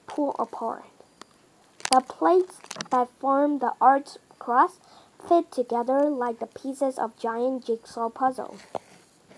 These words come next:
Did you know? A huge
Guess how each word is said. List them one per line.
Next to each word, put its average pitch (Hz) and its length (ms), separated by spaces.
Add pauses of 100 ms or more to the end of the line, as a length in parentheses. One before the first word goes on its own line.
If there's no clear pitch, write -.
(720)
Did 254 200
you 262 140
know? 240 360 (360)
A 269 120
huge 392 340